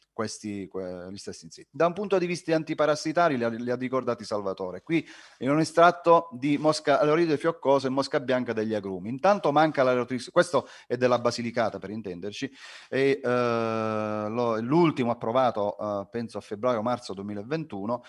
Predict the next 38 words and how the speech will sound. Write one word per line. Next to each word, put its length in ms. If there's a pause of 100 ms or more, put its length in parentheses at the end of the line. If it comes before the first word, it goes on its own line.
(280)
e, 260
eh, 160
l'Aerotrix 440
sul 180
floccosus 560
non 180
è 80
riportato, 720 (320)
per 160
cui 320 (100)
bisognerebbe, 720
tra, 260
tra 140
virgolette, 720
eh, 120
pensare, 720
mh, 480
di 320
eventualmente 760
aggiungerlo, 500
laddove 320
nei 120
campi, 460 (260)
eh, 220
comincia 560
a 120
verificare, 440
soprattutto 500
per 140
un 100
fatto 300
molto 240
importante, 540
che 100
se 100
casomai 440
noi 100
abbiamo 540